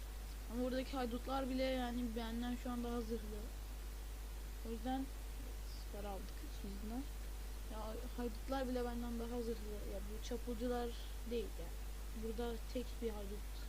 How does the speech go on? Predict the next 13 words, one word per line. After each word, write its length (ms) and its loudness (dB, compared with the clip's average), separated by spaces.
grubu 320 2
var. 100 2
Deniz 300 4
yağmacıları 580 0
olarak 340 0
geçiyor 260 -2
galiba 280 -2
onlarda. 520 -2
Deniz 260 4
yağmacıları 460 4
olmayabilir. 600 2
Şu 60 -2
an 120 -2